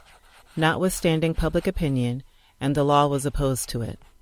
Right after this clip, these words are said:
Books were furnished, and she commenced the school, but the news soon got to our owners that she was teaching us to read. This caused quite an excitement in the neighborhood.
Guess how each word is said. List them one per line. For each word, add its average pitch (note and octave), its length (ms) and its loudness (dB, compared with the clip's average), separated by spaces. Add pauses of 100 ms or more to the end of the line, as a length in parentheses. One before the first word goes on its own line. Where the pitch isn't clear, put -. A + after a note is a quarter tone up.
(640)
Books E3 300 2
were A3 80 6
furnished, C#3+ 640 0
and C#3+ 120 -2
she - 140 -2
commenced D3+ 440 -2
the E3+ 80 0
school, C#3 460 -4 (640)
but D3+ 120 0
the D#3+ 100 2
news F3 320 4
soon G#3 360 0
got F#3 260 4
to - 120 0
our F#3 180 2
owners B2+ 520 -2
that C3+ 200 -2
she D#3 200 0
was E3 140 -2
teaching E3+ 380 -2
us C3 180 -4
to C#3+ 140 -2
read. B2 320 -4 (800)
This F#3 220 2
caused D#3 420 0
quite E3 260 4
an F#3 100 0
excitement C#3 800 -2
in C3+ 220 -2
the C#3+ 60 -2
neighborhood. A#2+ 540 -4